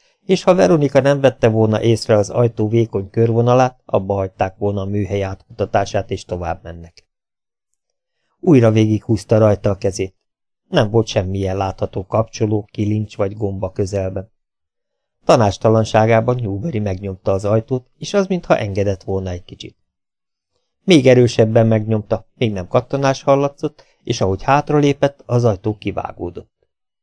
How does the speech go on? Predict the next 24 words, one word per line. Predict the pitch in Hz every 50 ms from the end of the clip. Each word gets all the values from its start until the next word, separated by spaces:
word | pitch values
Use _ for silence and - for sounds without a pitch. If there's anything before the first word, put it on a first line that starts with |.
| _ _ _ _ _ _ _ _ _ _ _ _ _ _ _ _ _
Newbury | - 135 151 180 180 165 165 165 165 160
bal | 160 117 104 104
kezével | - - 110 107 113 113 110 110 113 107 98
elkapta | 95 95 92 - 117 - - - 110
a | 101
közelítő | - - 110 98 107 104 104 104 107 - - 107 104
ajtót, | 107 107 101 - - 110 107 - _ _
majd | - - - - -
óvatosan | 180 170 160 156 - - 131 - - 120 110
bekukkantott | 117 123 120 - 113 - - 117 110 110 - 107 - -
a | 107 -
túloldalon | - 113 113 113 110 107 110 113 113 107 104 101 92
feltáruló, | - 107 107 104 - - 101 101 101 101 101 98 92
kivilágított | - - 113 104 101 101 95 90 92 95 98 98 - - 87 - _
kamrába. | - 92 90 95 92 85 82 78 78 - - _ _ _ _ _ _ _ _ _ _ _ _ _ _ _ _ _ _ _ _ _ _ _ _ _ _ _ _ _ _
Pierre | - 208 208 196 190 185 170 127
Willers | 127 143 147 143 143 139 139 135 - -
egy | 135 135 - -
alacsony | 120 117 113 110 - - 110 110 107 98
boncasztal | 104 101 101 - 113 107 101 - - 110 104
mellett | 104 104 101 101 101 104 101 - -
állt | 107 101 98 98 -
egy | 95 - -
helyiségben, | - 107 104 104 101 - 113 107 104 107 107 104 107